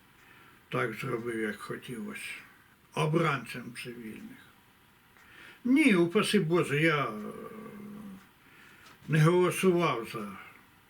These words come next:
те шапіто. Але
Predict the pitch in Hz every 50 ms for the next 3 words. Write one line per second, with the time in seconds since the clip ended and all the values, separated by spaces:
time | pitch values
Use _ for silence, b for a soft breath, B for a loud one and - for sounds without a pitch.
0 | B B B B B B B B B B B B B B B B B B B _
1 | _ _ _ _ _ _ _ _ _ _ _ - - 127 127 - - - 139 -
2 | - - 143 143 - - - 123 110 104 - B B B B B B B B B
3 | B B B B B B B B B B B B B B _ _ _ _ - _
4 | _ _ _ _ _ _ _ _ _ _ _ _ _ _ _ _ _ _ _ _
5 | _ _ _ _ _ _ _ _ _ - - - - - 156 156 175 202 240 277
6 | 302 302